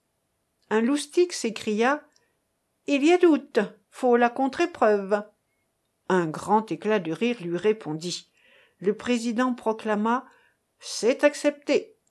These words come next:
la séance est levée. » Et l'on retourna boire le vin qui ne coûtait rien. Pendant toute la semaine qui suivit,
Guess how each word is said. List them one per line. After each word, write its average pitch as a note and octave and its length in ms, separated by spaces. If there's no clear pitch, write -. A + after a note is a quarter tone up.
la G3+ 180
séance C4+ 460
est D4 80
levée. » C4 420
Et E4 120
l'on F#4 140
retourna D4+ 540
boire G#3 340
le F3+ 140
vin D#3+ 340
qui A#3+ 160
ne B3 100
coûtait D4+ 400
rien. F3 280
Pendant C#4+ 280
toute F4+ 300
la D4 120
semaine C4 480
qui G3+ 140
suivit, C4 540